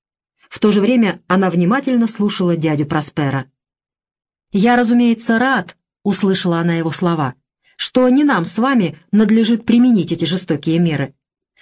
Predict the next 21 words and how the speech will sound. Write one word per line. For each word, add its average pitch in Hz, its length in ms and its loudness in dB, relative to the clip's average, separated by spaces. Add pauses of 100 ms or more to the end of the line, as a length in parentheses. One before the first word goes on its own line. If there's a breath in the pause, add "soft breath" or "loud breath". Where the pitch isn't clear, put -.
(140 soft breath)
Великое 302 480 2
счастье, 285 440 -4
что 214 200 -2
нам, 262 240 2
по 190 140 -4
крайней 202 320 0
мере, 233 400 0 (220)
позволено 277 560 2
следовать 202 520 -2
велению 165 400 0
сердца». 143 580 -6 (1120)
Он 196 180 2
откинулся 175 600 -2
на 160 100 -2
спинку 175 380 -4
стула, 220 520 -2 (360 loud breath)
на 208 100 4
его 247 260 2
выразительном, 233 720 0
мужественном 175 720 -2
лице 175 420 -2